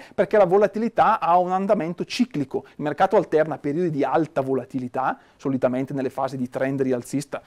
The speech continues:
ma soprattutto nelle fasi di trend ribassista quando i prezzi accelerano con decisione a rialzo,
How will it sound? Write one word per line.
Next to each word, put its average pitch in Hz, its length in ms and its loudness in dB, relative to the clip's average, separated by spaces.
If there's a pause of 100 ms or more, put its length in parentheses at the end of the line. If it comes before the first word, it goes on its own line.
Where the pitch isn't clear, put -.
(120)
ma 135 100 -10
soprattutto 139 520 -4
nelle 131 140 -2
fasi 127 340 -2
di 127 180 -4
trend 135 320 -6
ribassista 135 540 -2
quando 135 180 -2
i 123 40 -6
prezzi 131 420 -4 (240)
accelerano 143 520 -2
con 135 140 -6
decisione 131 520 -2
a - 20 -8
rialzo, 127 520 -4